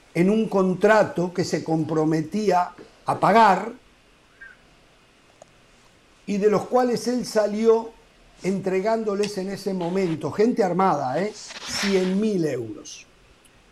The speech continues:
El tema es que ahora las autoridades están investigando esta trama hasta, hasta ver qué tan verdad es.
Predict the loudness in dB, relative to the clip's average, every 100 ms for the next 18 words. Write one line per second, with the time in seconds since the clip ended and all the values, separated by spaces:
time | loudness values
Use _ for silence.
0 | -20 -20 _ _ _ _ -14 -14 -14 _
1 | _ _ _ _ _ 2 4 4 2 2
2 | 6 6 8 8 6 2 -10 -20 _ 2
3 | 6 6 6 4 2 0 -4 -2 -4 0
4 | 0 0 -2 -8 -16 -8 -4 0 0 0
5 | -2 -2 -2 2 4 2 -4 -6 -8 -8
6 | -8 -8 -10 -12 _ _ _ -20 _ _
7 | _ -2 -2 2 2 2 -4 -2 0 2
8 | 2 -2 -10 _ _ _ _ _ _ _
9 | 2 2 4 2 4 2 0 4 2 2
10 | -10 _ 0 2 2 -4 -16